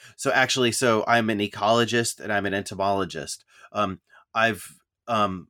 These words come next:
never taken an entomology course in my life.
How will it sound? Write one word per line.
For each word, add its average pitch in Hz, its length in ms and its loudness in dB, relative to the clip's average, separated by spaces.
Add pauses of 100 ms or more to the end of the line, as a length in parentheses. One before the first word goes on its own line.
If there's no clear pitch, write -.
(100)
never 110 680 2
taken 113 580 -4
an 101 200 -8
entomology 104 680 0
course 90 340 -6
in 87 80 -8
my 80 140 -4
life. 101 460 2